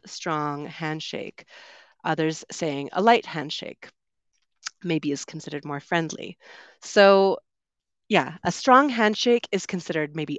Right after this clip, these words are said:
admirable or expected in places like the U S, the U K. But in much of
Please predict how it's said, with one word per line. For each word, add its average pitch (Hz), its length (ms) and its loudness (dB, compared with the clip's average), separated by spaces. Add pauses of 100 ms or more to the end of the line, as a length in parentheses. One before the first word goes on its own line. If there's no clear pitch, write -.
admirable 165 1000 -6 (480)
or 156 540 0 (200)
expected - 680 -10 (260)
in 151 120 -8
places 143 440 -6
like 135 280 -8
the 135 100 -16
U 156 140 -2
S, - 580 2
the 147 80 -10
U 147 140 -6
K. 175 360 -2 (580)
But 190 160 2
in 202 140 -2
much 208 260 0
of 208 300 0